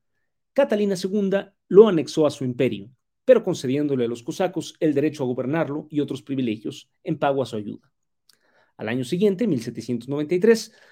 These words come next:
los cosacos fundaron sobre la cuenca del río,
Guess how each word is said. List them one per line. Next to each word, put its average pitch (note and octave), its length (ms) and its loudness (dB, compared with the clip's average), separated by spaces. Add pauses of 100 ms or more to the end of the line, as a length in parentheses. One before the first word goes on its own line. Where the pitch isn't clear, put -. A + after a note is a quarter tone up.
(160)
los B3+ 160 2
cosacos G#3 420 -4
fundaron D3+ 380 0
sobre A#2 240 -6
la A2 100 -4
cuenca C3+ 260 -4
del A#2 140 -2
río, D#3 380 2